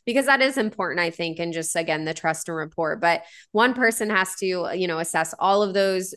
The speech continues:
applications, make sure we're aligning correctly, make sure they're being loved, seen, and heard, you know, and part of the family. And so I think if you can really care for your ambassadors, it's going to be a successful trade, but you need to have, you know, um,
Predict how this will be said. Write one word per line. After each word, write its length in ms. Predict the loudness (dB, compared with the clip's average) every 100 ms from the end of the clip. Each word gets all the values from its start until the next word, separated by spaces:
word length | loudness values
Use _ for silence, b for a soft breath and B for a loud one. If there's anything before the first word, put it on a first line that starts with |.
| -2
applications, 800 | 0 -2 -6 -6 -6 -8 -8 -6
make 140 | -6
sure 240 | -2 -2 2
we're 100 | 0
aligning 540 | 2 4 4 2 0
correctly, 340 | -2 -4 -4
make 180 | -4 -4
sure 160 | -2 -2
they're 280 | 2 2 4
being 320 | 4 2 2
loved, 300 | 4 2 0
seen, 300 | -6 -4 -2
and 140 | -4
heard, 400 | -2 0 0 -2
you 140 | -4 -2
know, 240 | -2 -2
and 260 | -4 -4 -6 B _
part 200 | 0 2
of 80 | 2
the 80 | -2
family. 400 | -4 -4 -4 -4
And 120 | -4
so 220 | -2 -2 -6 B B
I 140 | 0 2
think 300 | 2 2 0
if 200 | -4 -4
you 160 | -4
can 140 | -2 0
really 240 | 0 -2
care 460 | -4 0 2 4 2
for 220 | -2 -2
your 180 | 0 -2
ambassadors, 680 | 0 -2 -2 -4 -4 -4
it's 200 | -4 -6
going 220 | -4 -4
to 60 | -4
be 100 | -4
a 60 | -4
successful 680 | -6 -8 -4 -4 -6 -12
trade, 540 | -12 -6 -2 -2 -4 -4
but 140 | -4
you 120 | -2
need 140 | -2 0
to 80 | 0
have, 360 | 0 -2 -4 -8
you 140 | -6
know, 240 | -4 -4 -8 -10 -8
um, 540 | -2 -2 -4 -10 -14